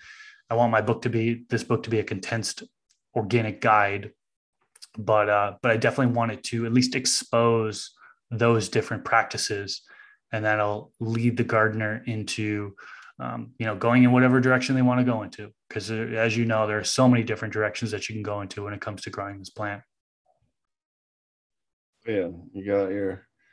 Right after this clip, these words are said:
Speaker 2: all the, all the different things, the living soil and the aquaponics and the hydro and the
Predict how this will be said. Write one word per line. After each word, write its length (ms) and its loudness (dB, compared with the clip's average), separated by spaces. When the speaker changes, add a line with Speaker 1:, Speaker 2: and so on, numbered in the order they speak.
Speaker 2:
all 280 -2
the, 80 -6
all 140 0
the 120 -4
different 220 -10
things, 140 -12
the 80 -10
living 320 -4
soil 640 0
and 100 -4
the 60 -6
aquaponics 840 -4
and 100 -10
the 80 -8
hydro 760 2
and 200 -6
the 140 -12